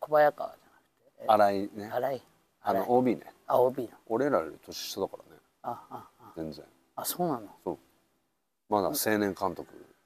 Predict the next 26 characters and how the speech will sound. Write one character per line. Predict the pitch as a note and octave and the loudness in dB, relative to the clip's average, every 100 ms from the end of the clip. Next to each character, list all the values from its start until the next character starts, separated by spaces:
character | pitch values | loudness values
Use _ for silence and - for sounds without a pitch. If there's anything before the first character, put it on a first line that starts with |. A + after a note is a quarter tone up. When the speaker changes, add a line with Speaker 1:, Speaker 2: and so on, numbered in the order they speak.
| _ _ | _ _
Speaker 1:
あ、 | - G#2+ | -16 -12
そ | - C3 C3+ B2 | -8 0 2 2
う。 | F#2+ | 0
Speaker 2:
そ | F2+ D2 - F#2+ | -6 -8 -14 -10
う。 | |
だ | |
か | F2+ | -8
ら | |
そ | - | -2
れ | A2+ A2+ | 2 4
が | G#2+ | 4
ど | F#2 A#2+ A2+ | 0 2 2
う | |
な | F#2 | 2
る | D#2 | -2
か | - - | -4 -12
と | - | -12
い | - | -20
う。 | - _ _ _ _ _ _ _ _ _ _ - | -20 _ _ _ _ _ _ _ _ _ _ -20
Speaker 1:
う | - G2+ G#2+ A#2 - - C#3 | -20 -20 -20 -20 -20 -20 -10
ん。 | |
Speaker 2:
吉 | C#3 - - | -6 -4 -4
と | F2+ | -2
出 | E2 | -2
る | D#2 | -4
か、 | - | -8